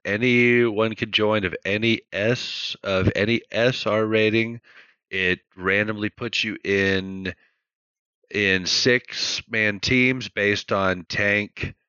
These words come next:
support, D P S, flex,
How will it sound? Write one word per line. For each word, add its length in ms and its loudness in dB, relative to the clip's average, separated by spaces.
support, 800 -2
D 160 -4
P 240 0
S, 540 2
flex, 760 0